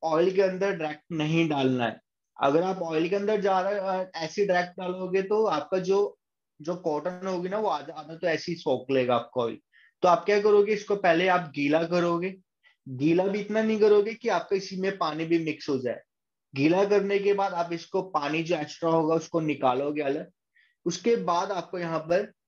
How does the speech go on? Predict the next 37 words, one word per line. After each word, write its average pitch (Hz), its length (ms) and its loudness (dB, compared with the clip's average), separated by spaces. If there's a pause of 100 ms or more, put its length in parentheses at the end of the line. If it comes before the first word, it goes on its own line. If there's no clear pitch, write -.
(100)
ऑयल 147 240 4
के 175 120 -2
अंदर 160 400 0 (600)
डालना 143 420 2
है 131 160 0
cotton 123 400 0
को, 113 140 -8 (480)
ठीक 127 140 -4
है। 233 160 2 (540)
तो 147 60 0
आप 156 180 0
देख 160 280 -2
रहे 196 100 2
हो 196 120 0 (500)
कि 160 80 -2
मेरा 170 320 0 (420)
इतना 185 280 -4
सारा 175 360 0
तो 196 220 -2
पानी 147 380 -2
नहीं 151 280 -2 (680)
रख 131 240 0
लिया, 127 260 4
ठीक 127 260 -2
है। 240 100 6 (320)
तो 170 60 4
इसलिए 196 200 4
आपने 196 320 0
जैसे 196 300 4
गीला 156 300 0
करा, 180 260 0
गीला 160 320 0
करने 170 300 0
के 175 80 0
बाद 170 180 -2
ऐसे 156 260 -4
उसको 180 440 -2